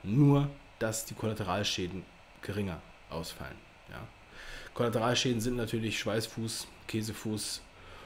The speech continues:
und unheimlicher rote Sockenmangel. Aber ansonsten, ähm, wäre das sicherlich auch angebracht. Vielleicht können wir das dann nach dem achtzehnten April nochmal anstoßen und darüber nachdenken.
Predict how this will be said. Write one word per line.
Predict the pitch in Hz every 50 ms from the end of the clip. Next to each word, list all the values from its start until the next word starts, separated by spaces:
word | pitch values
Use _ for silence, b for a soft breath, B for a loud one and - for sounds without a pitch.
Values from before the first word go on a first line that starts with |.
| B B B -
und | 113 107 107 107 107 104 113
unheimlicher | 117 113 104 101 104 107 104 - 101 92 92 92
rote | - 98 95 113 110 - 110
Sockenmangel. | 104 117 123 120 - 110 98 92 95 104 107 113 -
Aber | 101 107 113 113
ansonsten, | 117 113 110 107 117 123 123 - - 143 131 127 120 123 B B B B B B B B B B
ähm, | 117 107 107 104 104 101 113
wäre | 120 127 120 123 107
das | 117 117 113 - - -
sicherlich | 135 117 120 143 135 147 127 117 120 113 113 110
auch | 131 135 117
angebracht. | 120 120 117 113 110 110 113 113 - -
Vielleicht | 131 120 113 107 -
können | - 131 120 113
wir | 113
das | 117 110 110 -
dann | - 113 107 107 104
nach | 104 104 113 123 135 - -
dem | - - 120 107 110 107 - - - - - -
achtzehnten | 110 117 117 - - - - 120 117 - 117 107
April | 87 90 - - - - 139 123 127 127
nochmal | 120 107 - - - 107 107 110 113 - -
anstoßen | 107 113 123 127 - - - 135 123 127 117 - - 123 113
und | 101 101 104 -
darüber | 90 101 110 104 107 95 104 101 98
nachdenken. | 95 87 76 90 - - - - 87 85 85 82 - 85 82